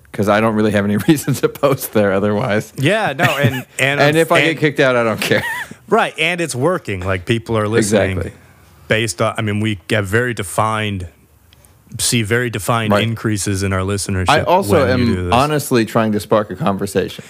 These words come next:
Speaker 2: Yes, no, and that's what I was gonna say is, I mean, yeah, so the person was, like, saying something like, "You know, there are ads on Reddit that you can use," and it's like, "Okay, yeah, but also,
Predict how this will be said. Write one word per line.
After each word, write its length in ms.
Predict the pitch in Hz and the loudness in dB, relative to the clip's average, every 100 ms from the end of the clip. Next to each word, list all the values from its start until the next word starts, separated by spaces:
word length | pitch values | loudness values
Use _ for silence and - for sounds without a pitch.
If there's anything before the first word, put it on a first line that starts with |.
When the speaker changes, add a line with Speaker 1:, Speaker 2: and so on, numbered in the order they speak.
| - | -2
Speaker 2:
Yes, 400 | 180 185 117 - | 0 0 -2 -4
no, 180 | 156 135 | -2 -2
and 120 | 127 135 | -2 -2
that's 220 | 156 - | -2 -2
what 120 | 143 | -2
I 100 | 131 | -2
was 100 | 123 | -2
gonna 220 | 113 104 | -4 -4
say 340 | - 110 101 101 | -2 -2 -2 -2
is, 280 | 104 104 98 - - - | -2 -4 -4 -14 -12 -4
I 80 | 139 | -2
mean, 240 | 147 139 - - | -2 -4 -8 -2
yeah, 240 | 135 95 | 0 0
so 260 | 95 139 123 | -2 -2 -2
the 80 | |
person 380 | 113 170 156 143 | -2 -2 -2 -4
was, 180 | 131 113 | -2 -2
like, 180 | 113 110 | -2 -2
saying 280 | 135 120 110 | -2 -2 -2
something 240 | 113 110 | -2 -2
like, 200 | 104 98 | -2 -2
"You 60 | 113 | -2
know, 160 | 143 | -2
there 160 | 127 110 | 0 -2
are 80 | 101 | -2
ads 360 | 107 113 113 | -2 0 -2
on 200 | 104 95 | -4 -4
Reddit 580 | 90 90 92 95 - 117 | -4 -2 -2 -4 -8 -8
that 120 | 107 | -4
you 140 | 101 95 | -4 -4
can 180 | 101 95 | -4 -2
use," 440 | 104 98 95 90 | 0 -2 -4 -4
and 100 | 101 | -4
it's 160 | 101 113 | -4 -2
like, 280 | 101 98 | -4 -4
"Okay, 320 | 127 127 - 95 | -4 -4 -4 -2
yeah, 300 | 104 104 98 | 0 -2 -2
but 320 | 92 104 - | -4 -4 -4
also, 560 | - 117 107 113 101 95 | -4 -2 -2 -2 -2 -4